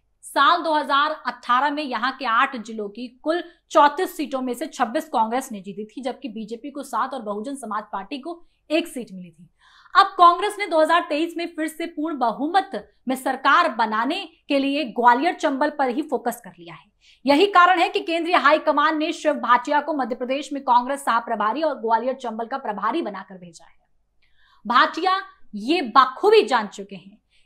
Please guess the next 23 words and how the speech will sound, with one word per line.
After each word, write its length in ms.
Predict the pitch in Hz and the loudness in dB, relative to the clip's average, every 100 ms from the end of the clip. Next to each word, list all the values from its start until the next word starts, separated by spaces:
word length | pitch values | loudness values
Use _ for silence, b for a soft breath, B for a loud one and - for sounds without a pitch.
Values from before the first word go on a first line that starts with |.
| _ | _
कि 120 | 311 | -2
अगर 480 | 311 - 294 320 381 | -2 4 6 10 8
कांग्रेस 680 | 381 320 311 311 330 349 - | 8 6 6 6 4 2 0
में 220 | 320 330 | -4 -4
शामिल 580 | 320 - 311 285 320 349 | -6 -4 0 2 2 0
हो 180 | 262 285 | 2 0
जाएं 360 | 277 285 302 | 2 2 0
ज्योतिरादित्य 800 | 226 254 254 269 247 226 220 240 | 0 -2 0 2 2 0 -4 -6
सिंधिया, 600 | 226 - 214 254 294 208 - _ _ _ _ _ 262 | -6 -10 -6 0 2 2 -2 _ _ _ _ _ 6
आ, 220 | 254 254 | 8 8
साफ 400 | 247 262 233 233 | 6 4 4 4
तौर 180 | 285 311 | 6 6
पर 220 | 320 311 | 6 2
उन्हें 300 | 285 269 277 | 2 0 -2
टारगेट 380 | 269 226 220 220 - | 0 0 0 -6 -6
किया 180 | 220 214 | -6 -2
जाए 480 | 262 302 220 - _ _ - | 2 2 2 -4 _ _ 0
तो 100 | 311 | 0
पार्टी 540 | 311 277 262 - 320 | 2 4 4 4 -4
में 140 | 320 | 0
उत्साह 400 | 285 254 - 240 | 0 0 -4 -2
बरकरार 480 | 247 226 220 214 196 | -2 -2 -2 -4 -4
रहेगा। 380 | 180 196 190 - | -12 -20 -20 -20